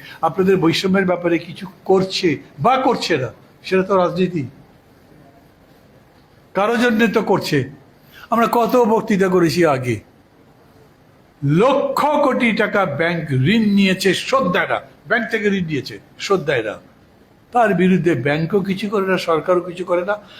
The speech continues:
আর এক হাজার টাকা ঋণ নিয়েছে কৃষক গ্রামের মধ্যে, তার কোমরে দড়ি বেঁধে থানায় নিয়ে চলে যায়। এটাই তো দেশ।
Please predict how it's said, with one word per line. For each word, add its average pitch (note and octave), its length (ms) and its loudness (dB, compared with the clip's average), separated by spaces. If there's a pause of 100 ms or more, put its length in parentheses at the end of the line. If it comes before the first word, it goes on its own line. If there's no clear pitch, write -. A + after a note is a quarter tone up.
(120)
আর G3 120 0
এক G3+ 380 -2
হাজার C4+ 320 0
টাকা A#3 280 -2
ঋণ F#3 520 2
নিয়েছে F#3 300 2
কৃষক - 460 -2 (180)
গ্রামের E3+ 340 0
মধ্যে, C3 300 -2 (280)
তার D#3+ 140 -2
কোমরে D#3+ 360 0
দড়ি D3 320 0
বেঁধে E3 340 -2 (280)
থানায় A2 220 -6
নিয়ে A2 160 -14
চলে G#3 280 -18
যায়। A#3 120 -12 (1900)
এটাই D4+ 380 2
তো D4+ 160 0
দেশ। D#3+ 440 -2